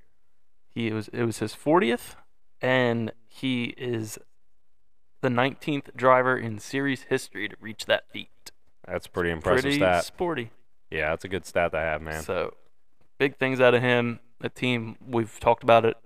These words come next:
Speaker 1: on the show about just what they did when they came into this, went into the series from local P A stuff. You know, it's a hard thing to do. You're talking going from thirty races to,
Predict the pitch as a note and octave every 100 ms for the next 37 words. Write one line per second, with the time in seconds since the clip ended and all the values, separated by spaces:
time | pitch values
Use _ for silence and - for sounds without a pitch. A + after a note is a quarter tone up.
0 | - A#2+ G#2 - B2 A2+ A2 A2+ A#2 -
1 | - - - - - - - D#3+ - C#3+
2 | C#3 A2+ A#2+ C3 A2+ A2 A2+ B2 B2 A2+
3 | G#2+ G#2+ - - - B2+ - C#3 A#2+ A2
4 | G#2 - B2+ A2 A2+ - B2 A2 G#2 G2
5 | - - - - - - - B2 B2+ A#2+
6 | B2+ A#2+ C#3 - - - - - B2 A#2
7 | - - - A2 - B2+ A#2+ A2+ B2+ A#2
8 | G#2+ A#2 G#2+ G2 - - - C3 D3+ C3
9 | B2+ B2 A2+ A2 C3 B2 A2+ A2 A2 G#2+
10 | - G#2